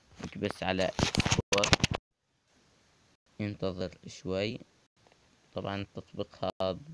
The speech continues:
بغلب، بغلب، يعني بده صبر، إلا إذا كان عندك الرام قوي.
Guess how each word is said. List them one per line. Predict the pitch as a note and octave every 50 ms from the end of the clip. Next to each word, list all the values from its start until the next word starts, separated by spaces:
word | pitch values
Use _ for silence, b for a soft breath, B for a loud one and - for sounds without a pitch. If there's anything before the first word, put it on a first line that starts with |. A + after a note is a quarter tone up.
| - -
بغلب، | F2+ E2 F#2+ F#2+ F#2 F2 D#2+ F2+ E2+ E2+ - _ - - - - - _ _ _ _ _ _ _ - - - - - _ - - _ _ _ - - _ _ _ _ _ _ _ _ _ _ _ _ _ -
بغلب، | F#2 F#2+ F2+ F2+ E2+ -
يعني | E2+ E2 E2+ E2+ E2+ E2+ F2 F2 E2+ F2 F2+ F2+
بده | F2+ - - - - E2+ -
صبر، | - - F#2 F2 E2 F2+ F#2 G2 A2 - - _ _ _ _ _ _ -
إلا | - A#2+ A2+ A2 A2+
إذا | G#2+ G#2+ G2+
كان | - - G#2+ G#2 G2+ G2+
عندك | G2 G2+ G#2 F#2+ F2 F#2+ F#2 - - F#2
الرام | E2+ E2 F2+ F#2 F2+ F2+ F2+ E2
قوي. | E2 F2 F2 F2 G2 A2+ B2+